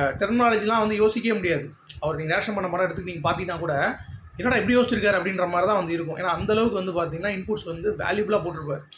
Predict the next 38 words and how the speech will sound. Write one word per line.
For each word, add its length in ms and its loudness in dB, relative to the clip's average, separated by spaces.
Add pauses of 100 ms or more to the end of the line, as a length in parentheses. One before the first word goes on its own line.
(420)
So, 160 -2
அந்த 120 0
மாதிரி 220 4
அவர் 160 4
வந்து 180 2
as 200 0
a 220 0 (100)
ஆக்டரா 280 -2
இருக்கிறத 260 2
விட 320 2 (440)
டைரக்டரா 360 2
ரொம்ப 240 2
ஃபைனஸ்டான 400 0
ஆள் 200 4
அப்படின்ற 400 -2
மாதிரி 360 -2
நம்ம 300 0
நாசர் 120 2
அவர்கள் 260 -2
குறிப்பிட்டு 380 -4
பேசியிருக்காரு. 340 -6
அதே 100 0
மாதிரி 180 -6
கே 140 0
எஸ் 180 0
ரவிக்குமார் 480 -2 (140)
லேட்டஸ்டா 400 -2
சொல்லியிருக்காரு, 420 -2
"பஞ்சதந்திரன் 500 -4
டூ 140 -4
ரெடி, 480 -2 (1120)
காமெடிக்கு 420 2
எல்லாம் 360 0
ஸ்கிரிப்ட் 360 -6
சூப்பரா 680 -2
ரெடி 200 0
பண்ணி 160 -2
வச்சிருக்கேன், 420 -2